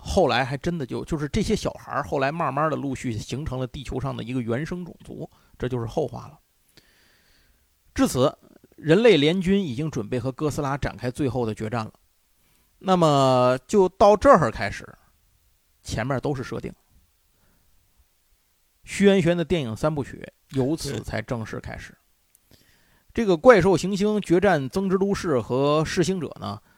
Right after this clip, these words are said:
Speaker 1: 分成三年连续上映。它的主角啊，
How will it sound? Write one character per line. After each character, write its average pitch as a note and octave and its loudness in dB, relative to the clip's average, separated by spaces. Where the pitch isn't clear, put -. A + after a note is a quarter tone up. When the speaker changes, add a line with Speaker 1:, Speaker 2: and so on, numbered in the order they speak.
Speaker 1:
分 F#3+ 0
成 D3+ -2
三 - 2
年 C#3+ -4
连 B2+ -6
续 D#3 0
上 C#3 -2
映。 C#3+ -8
它 A#3+ 0
的 A#3 8
主 G#2+ -2
角 G#2+ -2
啊， B2+ 2